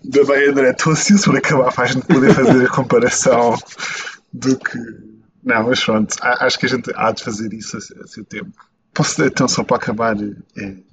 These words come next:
de, este resumo, acho que o livro não está a ser difícil de ler, mais uma vez. Acho que das grandes, grandes, grandes vantagens disto é que são livros, a leitura é discorrida, a qualidade da escrita também acho que, na verdade, não, não é má. Eh,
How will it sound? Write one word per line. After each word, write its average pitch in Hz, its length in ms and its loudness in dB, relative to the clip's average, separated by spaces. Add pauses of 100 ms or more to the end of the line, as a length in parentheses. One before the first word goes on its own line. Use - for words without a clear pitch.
(140)
de, 101 500 -6
este - 240 -8
resumo, 120 360 -2 (220)
acho 120 200 -2
que 143 120 -4
o 135 80 -2
livro 131 220 -2
não 127 140 4
está 120 140 0
a - 20 -2
ser 113 140 -4
difícil 113 500 -4
de - 80 -14
ler, 98 160 -12
mais 107 160 -6
uma 110 120 -4
vez. 101 240 -6
Acho - 160 -4
que - 80 -12
das 113 100 0
grandes, 113 500 2
grandes, 110 280 2
grandes 107 340 0
vantagens 107 480 -2
disto 107 280 -6
é - 40 -12
que - 100 -14
são 110 240 -2
livros, 110 500 -6 (160)
a 110 40 -10
leitura 110 300 -2
é - 20 0
discorrida, 113 840 -4 (920)
a - 80 -8
qualidade 127 360 4
da 120 60 -2
escrita 113 320 -2
também 113 260 -2
acho 113 180 -2
que, 117 60 -10
na 113 80 -4
verdade, 107 300 0
não, 107 180 -2
não 110 340 0
é 107 140 2
má. 107 260 0 (380)
Eh, - 220 -12